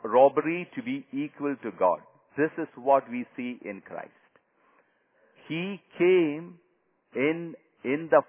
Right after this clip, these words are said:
form, he was in the form of God, and he came in the form of man. So, to make, to be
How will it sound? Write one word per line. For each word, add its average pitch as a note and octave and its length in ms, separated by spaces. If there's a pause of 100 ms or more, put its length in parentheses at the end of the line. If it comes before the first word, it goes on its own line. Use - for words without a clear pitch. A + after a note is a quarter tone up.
(120)
form, E3+ 520 (640)
he D#3+ 180
was F3+ 400
in F#3+ 80
the E3 160
form B2+ 220
of G2+ 180
God, F2+ 320 (560)
and A2 300
he C3 180 (160)
came D#3+ 460 (460)
in B2 340
the A2 100 (100)
form A#2+ 380
of G#2+ 160
man. F#2+ 300 (1000)
So, C3 320 (580)
to F3+ 140
make, D3+ 720 (960)
to E3+ 180
be G3+ 380